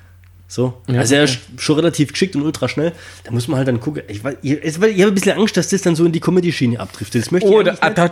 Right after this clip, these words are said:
Speaker 2: da hast du Angst. Ja, okay.
Speaker 1: <laughs> Ich möcht-, weißt, ich
Speaker 2: Du
Speaker 1: möchte
Speaker 2: willst, du willst ernst halten.
Speaker 1: <laughs> Ja, schon ein bisschen so. Ich weiß nicht.
Speaker 2: Ja.
Speaker 1: Oder wenn er nebenher,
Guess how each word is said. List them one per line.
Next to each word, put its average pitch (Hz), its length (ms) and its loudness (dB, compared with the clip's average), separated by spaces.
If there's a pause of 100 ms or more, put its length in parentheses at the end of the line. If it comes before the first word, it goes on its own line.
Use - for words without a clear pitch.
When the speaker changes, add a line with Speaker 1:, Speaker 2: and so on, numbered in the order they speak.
Speaker 2:
da 196 80 2
hast 202 140 -2
du 208 60 0
Angst. - 360 -4
Ja, 196 240 0
okay. 208 300 2
Speaker 1:
<laughs> 392 60 0 (1700)
Ich 170 100 0
möcht-, 185 260 2
weißt, 233 180 2
ich 208 60 -2
Speaker 2:
Du 196 60 6
Speaker 1:
möchte 226 160 6
Speaker 2:
willst, - 140 -2
du 214 100 2
willst - 220 -4
ernst 160 320 -4
halten. 120 360 -4
Speaker 1:
<laughs> - 40 -10
Ja, 220 440 0
schon 190 160 -2
ein 196 60 -8
bisschen 254 220 -8
so. 180 200 -4 (380)
Ich 123 100 -2
weiß - 300 -4
nicht. 101 180 -8 (580)
Speaker 2:
Ja. 160 200 -4 (640)
Speaker 1:
Oder 160 240 4
wenn 175 140 4
er 165 240 4
nebenher, 170 720 4